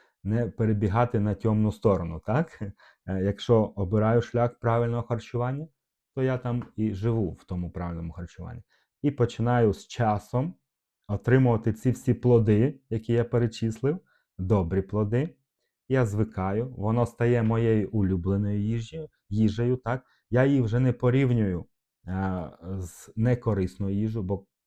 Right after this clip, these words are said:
я забуваю смак. Забуваю смак чіпсів, забуваю смак, е, солодких якихось речей. Забуваю ці смаки,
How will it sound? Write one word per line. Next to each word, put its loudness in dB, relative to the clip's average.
я -6
забуваю -4
смак. -8
Забуваю 2
смак -4
чіпсів, -4
забуваю 2
смак, -6
е, -2
солодких 0
якихось -4
речей. -2
Забуваю 0
ці -4
смаки, 0